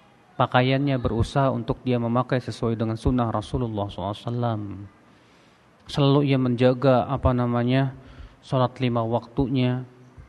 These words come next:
kewajiban-kewajiban. Itu orang takut itu,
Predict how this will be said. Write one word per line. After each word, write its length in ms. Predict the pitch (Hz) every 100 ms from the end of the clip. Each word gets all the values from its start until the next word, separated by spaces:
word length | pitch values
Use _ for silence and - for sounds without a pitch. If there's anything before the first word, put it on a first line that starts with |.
| -
kewajiban-kewajiban. 1400 | 123 113 110 117 120 113 120 120 117 110 135 123 123 127 160
Itu 240 | 170 - 254
orang 320 | 240 240 240
takut 400 | 262 262 - - 151
itu, 180 | -